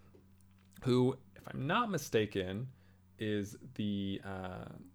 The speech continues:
directed the "This Is America" music video that, that, uh, Childish Gambino put out.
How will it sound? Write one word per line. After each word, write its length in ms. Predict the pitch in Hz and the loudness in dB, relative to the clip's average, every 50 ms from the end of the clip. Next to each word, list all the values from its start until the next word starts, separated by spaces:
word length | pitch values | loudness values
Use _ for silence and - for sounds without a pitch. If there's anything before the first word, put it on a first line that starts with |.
| - - - | -18 -16 -8
directed 500 | 110 - 110 110 117 117 - - 107 92 | -4 0 4 4 4 4 2 0 -2 0
the 100 | - 98 | 0 -2
"This 260 | 87 90 101 110 - - | 0 0 0 0 0 0
Is 140 | 110 98 | 0 0
America" 580 | 104 95 95 95 101 110 113 - - 131 151 160 151 - - - - - - - | 0 2 4 4 2 2 2 2 2 2 2 0 -6 -12 -20 -20 -20 -12 -4 -2
music 280 | 107 110 117 127 120 | 0 2 2 2 2
video 440 | - 143 139 139 139 135 143 147 151 - - - - - - | 2 4 4 6 6 4 4 2 0 -6 -12 -20 -20 -10 -4
that, 160 | - 117 113 - - - - | -2 -2 -2 -4 -8 -12 -8
that, 160 | - 127 117 | -6 -4 -2
uh, 300 | 110 107 107 107 107 107 110 113 - - _ - - - - - - | 0 0 0 0 -2 -2 -4 -6 -12 -18 _ -20 -20 -20 -20 -16 -8
Childish 260 | - - 117 110 113 | -4 -2 -2 -2 -2
Gambino 280 | - 113 113 110 107 110 | -2 -2 -2 0 0 0
put 140 | 104 - 117 | 0 0 2
out. 220 | 113 113 139 156 | 2 2 0 -2